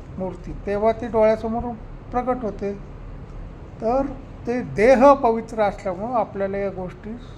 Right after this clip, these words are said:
सहज शक्य होत नाहीत. म्हणून ज्ञानेश्वर माऊली सांगतात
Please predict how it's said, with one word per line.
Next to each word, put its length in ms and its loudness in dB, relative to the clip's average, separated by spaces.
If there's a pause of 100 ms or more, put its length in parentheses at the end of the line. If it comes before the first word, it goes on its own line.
(180)
सहज 160 0
शक्य 400 -8
होत 180 -4 (140)
नाहीत. 160 -8 (500)
म्हणून 160 -4
ज्ञानेश्वर 460 0
माऊली 280 -2
सांगतात 360 -4